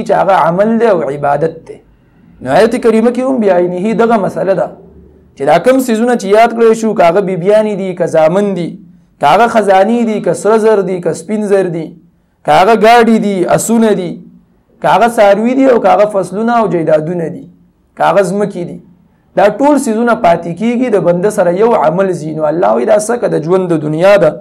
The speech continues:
والله عنده حسن المآب، او الله د هغه سره ښایسته ځای د ورتللو دی. الله وایي د دې سیزونو نه زیات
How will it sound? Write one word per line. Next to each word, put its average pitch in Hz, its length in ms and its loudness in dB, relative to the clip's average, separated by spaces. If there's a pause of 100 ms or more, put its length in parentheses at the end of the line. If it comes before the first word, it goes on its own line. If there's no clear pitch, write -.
(200)
والله 233 440 4 (160)
عنده 226 340 2 (200)
حسن 208 320 -6
المآب، 170 500 0 (540)
او 143 60 4 (100)
الله 214 380 4 (140)
د - 20 6 (100)
هغه 190 180 4 (100)
سره 214 200 6 (560)
ښایسته 202 420 2 (100)
ځای 208 200 4
د - 20 0 (120)
ورتللو 156 480 -4
دی. 120 100 -14 (540)
الله 196 240 4
وایي 226 120 4
د 208 160 0
دې 233 160 2
سیزونو 208 360 -4
نه 175 60 0 (120)
زیات 226 320 4